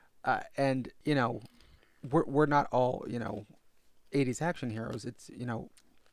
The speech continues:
we're not mavericks all on our own. Nobody got anywhere on, by themselves, despite what, you know, American mythology will tell you. It's, that's not how it works.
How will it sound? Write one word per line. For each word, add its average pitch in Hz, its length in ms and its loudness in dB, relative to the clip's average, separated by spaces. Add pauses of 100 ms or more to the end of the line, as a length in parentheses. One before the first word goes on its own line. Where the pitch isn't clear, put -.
(320)
we're 131 120 4
not 135 180 2
mavericks 131 580 2 (720)
all 131 180 4
on 123 80 -2
our 123 200 -4
own. 117 260 -4 (1000)
Nobody 139 600 2 (260)
got 131 200 2 (120)
anywhere 120 560 -4
on, 113 200 -8 (300)
by 123 140 2
themselves, - 560 -8 (680)
despite 131 420 2
what, 110 200 -2 (280)
you 127 80 -8
know, 107 160 -4 (420)
American 120 600 -2
mythology 113 420 -4
will 110 140 -6
tell - 160 0
you. - 80 -8
It's, - 240 -8
that's 131 180 -8
not 117 80 -4
how 110 80 -4
it - 60 -8
works. - 240 -10